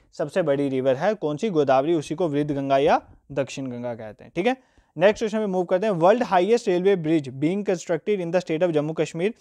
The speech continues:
which wi-, uh, will be on which of the following river? तो वर्ल्ड का हाईएस्ट जो रेलवे ब्रिज बना है वो कौन सी रिवर पे है जम्मू कश्मीर की, ये आपको बताना है, ठीक है। झेलम, चेनाब, इंडस या रावी, आप सबने ये न्यूज़ सुनी होगी, चेनाब रिवर पे है वर्ल्ड का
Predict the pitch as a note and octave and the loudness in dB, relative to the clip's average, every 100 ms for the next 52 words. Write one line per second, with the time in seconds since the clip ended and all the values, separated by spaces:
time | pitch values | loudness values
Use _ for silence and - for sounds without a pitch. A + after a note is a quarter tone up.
0 | - _ D#3 D#3 F#3 - D#3+ D3 E3+ F#3+ | -16 _ -6 -4 -4 -4 -4 0 0 2
1 | G#3+ G3+ B3+ - - _ _ D#3+ E3+ G#3+ | 2 2 0 -6 -20 _ _ -2 2 4
2 | G#3 A3 F#3+ E3 E3+ D3+ C3+ C3+ A#3 E3 | 4 2 2 2 0 0 0 0 2 4
3 | F#3+ G3+ A#3+ F#3 E3 F#3 G3 A3 F3 E3 | 4 2 0 2 0 0 2 2 2 2
4 | F#3 F3 F3 E3 D3+ D#3 G3 - _ _ | 2 2 2 2 2 2 0 -2 _ _
5 | A3 A3 A3 A3 C4 G3 F#3 F#3+ F#3+ F#3 | -4 0 0 0 0 2 4 2 2 0
6 | E3+ D3+ C#3 C#3 C#3+ C3+ C3+ C#3+ C#3 - | 0 -2 -4 -8 -6 -8 -2 2 2 0
7 | C3 A#2+ A2+ A2 A#2 F3 A#3 B3+ _ _ | -4 -6 -8 -14 -8 -4 -2 -4 _ _
8 | D3 E3+ G#3 G3+ F#3+ E3 G3+ - E3+ D#3+ | 2 4 4 2 4 4 4 0 -6 -2
9 | F3 F#3+ D3+ C3+ E3 F#3 - F3+ G3 G3 | 0 2 2 2 4 2 0 -6 -2 -2
10 | F3+ E3+ E3+ E3 E3+ D#3 G3 B3 _ _ | -2 -4 -4 -4 -2 -2 -2 -6 _ _
11 | - E3+ E3 F3+ F3 E3+ F3 F3+ E3 A#3+ | 0 4 6 6 4 2 0 -2 0 0
12 | D#3+ D#3 D#3 G3+ | 2 0 2 0